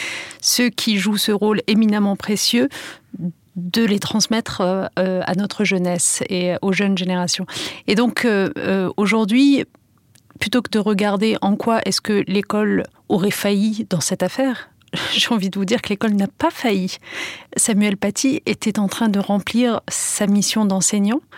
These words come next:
euh, lorsqu'il apprenait aux élèves ce qu'est la liberté d'expression, euh, la tolérance, euh, l'altérité,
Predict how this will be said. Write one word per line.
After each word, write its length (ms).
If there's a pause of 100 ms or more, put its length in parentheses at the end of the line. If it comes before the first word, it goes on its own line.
(440)
euh, 460
lorsqu'il 800
apprenait 460
aux 100
élèves 360
ce 140
qu'est 180
la 100
liberté 480
d'expression, 680 (520)
euh, 640 (100)
la 480
tolérance, 880
euh, 260
l'altérité, 880